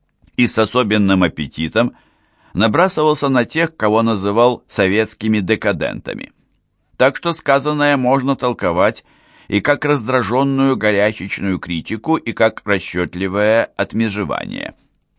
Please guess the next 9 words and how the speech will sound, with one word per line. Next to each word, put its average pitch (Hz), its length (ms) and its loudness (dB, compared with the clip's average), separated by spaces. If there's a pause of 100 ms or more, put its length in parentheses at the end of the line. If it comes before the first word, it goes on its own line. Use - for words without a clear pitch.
(380)
Некоторые 92 800 2
следы 85 420 -2
декадентства 78 1080 -4 (640)
у 92 120 0
Леонова. 69 840 -2 (560)
Весь 131 520 0
в 90 100 -8
декаденстве 73 1040 -2
Олеша, 82 720 0